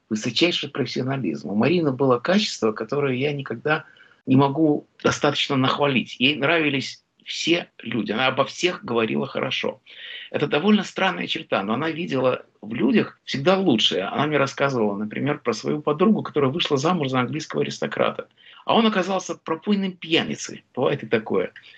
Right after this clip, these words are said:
И она о нем рассказывала с такой симпатией, что я понял главный принцип ее жизни. Это умение превратить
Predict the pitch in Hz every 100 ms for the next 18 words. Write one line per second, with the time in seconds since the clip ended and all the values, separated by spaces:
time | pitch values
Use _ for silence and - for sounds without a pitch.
0 | - 123 127 - 139 175 180 175 165 151
1 | 214 214 185 143 139 127 123 - 151 214
2 | 170 - 151 - 254 220 113 104 - _
3 | - - 156 160 196 185 156 143 151 156
4 | 143 151 139 - - 131 131 131 107 98
5 | - - - - 139 147 139 - - _
6 | 151 156 180 175 147 120 127 127 143 139
7 | - 131 -